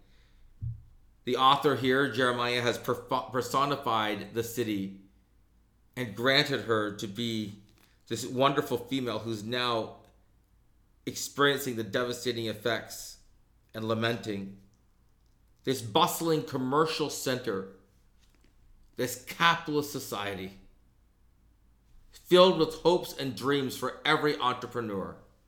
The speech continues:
was now gone. Dreams were dashed. Hopes were squandered.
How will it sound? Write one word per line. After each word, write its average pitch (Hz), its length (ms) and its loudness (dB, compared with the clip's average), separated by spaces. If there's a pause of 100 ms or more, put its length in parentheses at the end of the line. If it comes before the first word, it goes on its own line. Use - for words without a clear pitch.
(2000)
was 101 180 -8
now 98 200 -6
gone. 82 360 -12 (1800)
Dreams 127 500 -2
were 107 160 -6
dashed. 110 580 -4 (1900)
Hopes - 720 -2 (320)
were - 80 -12
squandered. 117 580 -6